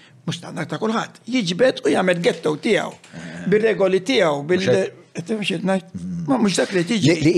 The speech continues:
Speaker 2: hija xi ħaġa, il, il,
Speaker 1: Issa tinsiex
Speaker 2: li
Speaker 1: tara
Speaker 2: ghetto għalija huwa problema meta qed jikser il-liġi, meta il-Malti mhux f'daqqa waħda ma jistax jidħol
Speaker 1: Eh.
Speaker 2: f'pajjiżu stess, biex hemmhekk tibda problema.
Speaker 1: U l-problema ikbar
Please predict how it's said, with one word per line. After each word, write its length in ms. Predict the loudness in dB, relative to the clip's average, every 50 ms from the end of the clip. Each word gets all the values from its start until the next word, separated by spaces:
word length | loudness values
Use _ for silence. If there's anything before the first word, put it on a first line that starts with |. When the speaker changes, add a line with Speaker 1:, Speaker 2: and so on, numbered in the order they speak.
| 6
Speaker 2:
hija 100 | 6 6
xi 140 | 6 4 4 4
ħaġa, 300 | 4 4 4 4 2 2 0
il, 100 | 0 0
il, 120 | -2 -4 -4 -4 -10 -10 _
Speaker 1:
Issa 180 | -2 0 0 2
tinsiex 400 | 2 0 0 2 2 0 0 2
Speaker 2:
li 20 |
Speaker 1:
tara 200 | 2 4 4 6 6
Speaker 2:
ghetto 240 | 6 4 4 4 4
għalija 420 | 6 6 6 6 6 6 6 6 6
huwa 180 | 4 4 4 4
problema 680 | 2 2 2 2 4 4 6 6 6 6 4 2 2 0 -2 -6 _ _ -10
meta 400 | -4 -2 0 0 2 0 0 0
qed 140 | -2 -6 -8
jikser 240 | -6 -4 -2 0 0
il-liġi, 680 | 2 2 4 4 4 4 4 4 4 6 4 4 2 2
meta 380 | 0 -2 -2 0 0 0 0 0 0
il-Malti 460 | -2 0 0 2 2 2 0 0 -2
mhux 200 | -6 -6 -6 -6 -8 -6
f'daqqa 260 | -6 -6 -2 0 2
waħda 320 | 2 2 2 0 -2 -4 -2 -4 -4 -4
ma 80 | -4
jistax 460 | -6 -6 -4 -6 -6 -6 -6 -8 -6 -6
jidħol 400 | -6 -4 -2 0 2 2 4 2 2 0 0
Speaker 1:
Eh. 160 | 0 -2 -2 -2 -6 -12 -4 -2
Speaker 2:
f'pajjiżu 400 | 0 2 2 2 2 0 -2 -2
stess, 360 | 0 2 4 4 4 4 2
biex 140 | 0 0 0
hemmhekk 400 | 0 2 2 2 2 2 0 -4
tibda 220 | -6 -6 -6 -6
problema. 320 | -6 -6 -6 -6 -2 0 0
Speaker 1:
U 40 | 0
l-problema 480 | 2 0 0 2 2 2 4 4 2 2
ikbar 320 | 0 -2 -2 -4 -4 -6